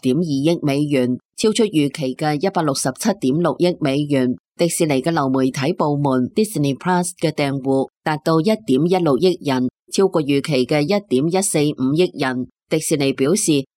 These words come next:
直至第三季度末，該公司響 Disney Plus、E S P N Plus同 Hulu 嘅訂閱量接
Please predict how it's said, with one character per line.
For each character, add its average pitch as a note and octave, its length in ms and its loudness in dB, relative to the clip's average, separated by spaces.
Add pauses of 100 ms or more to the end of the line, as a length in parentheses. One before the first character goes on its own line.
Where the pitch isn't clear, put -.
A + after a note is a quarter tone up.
直 D#3+ 140 0
至 F3 260 2
第 D3 160 -2
三 G#3+ 240 0
季 E3 240 0
度 C#3+ 200 0
末， C#3 260 0 (200)
該 G#3 160 0
公 G#3 180 0
司 G#3 180 -2
響 F3 380 -2
Disney D3 420 0
Plus、 G3 300 -2 (220)
E G#3 180 0
S G#3 280 -2
P G3+ 200 0
N G3 260 0
Plus G3 300 0 (100)
同 C3+ 240 0
Hulu A3 280 2
嘅 E3 140 0
訂 D3+ 200 0
閱 C#3+ 200 0
量 C#3+ 260 0
接 F3 140 0